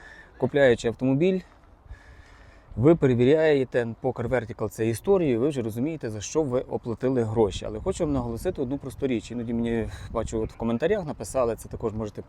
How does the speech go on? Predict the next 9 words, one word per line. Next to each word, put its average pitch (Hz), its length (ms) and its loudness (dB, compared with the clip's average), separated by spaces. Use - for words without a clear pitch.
перейти 143 320 4
подивитися, 151 600 0
що, 117 200 -6
Романе, 156 380 -2
дуже 123 800 4
доро-, 143 320 8
дорогий 123 460 2
Car 139 180 -4
Vertical. 98 540 -2